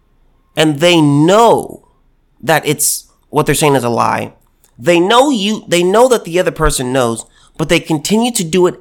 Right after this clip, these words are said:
anyway on the same topic and other topics.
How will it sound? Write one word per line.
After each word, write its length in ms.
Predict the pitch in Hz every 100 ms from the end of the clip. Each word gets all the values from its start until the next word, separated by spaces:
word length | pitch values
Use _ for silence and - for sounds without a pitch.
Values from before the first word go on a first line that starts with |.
| _
anyway 720 | 180 185 170 117 95 85 82 - _ _ _ _ -
on 140 | 151
the 60 | 151
same 260 | 185 190
topic 400 | 185 170 170 160 -
and 240 | 156 156 147
other 200 | 143 131
topics. 680 | 107 - - - - -